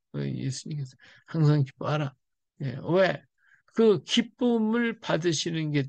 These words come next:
따-, 받으시는 것이 하나님이 원하신 바다 이거지. 우리는 계속해서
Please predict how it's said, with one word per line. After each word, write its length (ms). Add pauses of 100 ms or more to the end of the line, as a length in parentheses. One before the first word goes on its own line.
따-, 300 (720)
받으시는 600
것이 440 (340)
하나님이 580 (280)
원하신 600
바다 280
이거지. 360 (300)
우리는 320
계속해서 560